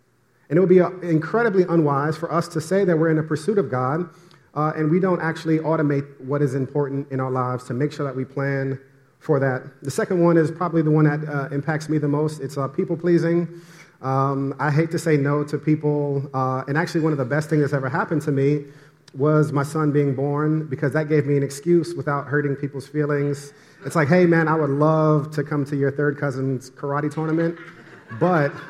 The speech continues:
Jameson, he's sick, and he has a stomach thing, and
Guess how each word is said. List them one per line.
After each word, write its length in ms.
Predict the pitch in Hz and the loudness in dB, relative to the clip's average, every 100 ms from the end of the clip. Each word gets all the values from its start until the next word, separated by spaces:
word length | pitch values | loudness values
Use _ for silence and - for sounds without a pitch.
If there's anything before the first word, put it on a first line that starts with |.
| - - - - - - - - - - - | -18 -20 -20 -20 -20 -20 -20 -20 -20 -16 0
Jameson, 500 | 143 151 147 139 123 | 2 4 2 0 -2
he's 180 | 139 131 | -2 0
sick, 360 | 185 180 175 | 2 4 2
and 120 | 131 | -2
he 80 | 139 | 0
has 140 | 147 127 | 2 0
a 60 | |
stomach 360 | 127 - 165 156 | -2 0 0 0
thing, 560 | 160 160 156 151 151 151 | 0 2 2 4 2 0
and 520 | 135 127 123 123 | 0 0 0 -2